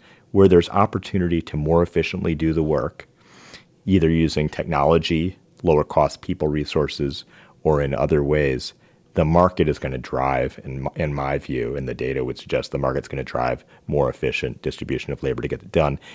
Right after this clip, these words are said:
And I think something that's helped things along is that since Lehman Brothers fell, the economy went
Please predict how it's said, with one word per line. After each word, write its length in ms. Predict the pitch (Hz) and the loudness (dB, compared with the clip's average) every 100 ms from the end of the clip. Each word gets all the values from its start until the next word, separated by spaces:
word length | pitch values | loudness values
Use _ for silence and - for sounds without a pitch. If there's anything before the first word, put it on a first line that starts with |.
| - | -8
And 120 | 80 | -2
I 60 | 78 | -2
think 220 | - 120 | 2 0
something 260 | - 104 87 | 2 0 2
that's 200 | 78 - | 2 -2
helped 520 | - - 90 - - _ _ _ _ | -6 2 2 2 -10 _ _ _ _
things 260 | - 82 80 | 0 0 2
along 540 | 73 71 76 62 73 - _ _ _ _ - _ - | 2 2 2 0 -4 -10 _ _ _ _ -20 _ -10
is 140 | 80 | -2
that 200 | 87 82 | 2 2
since 420 | - 104 98 - - - - _ | 4 4 4 0 -18 -20 -20 _
Lehman 300 | 85 85 78 | 0 2 2
Brothers 320 | 71 67 67 - | 0 0 -4 -4
fell, 400 | 69 60 60 - _ _ _ _ _ _ - | -6 -6 -8 -16 _ _ _ _ _ _ -6
the 60 | |
economy 460 | 80 80 76 78 71 | -4 0 0 0 -2
went 280 | 69 67 | -2 -4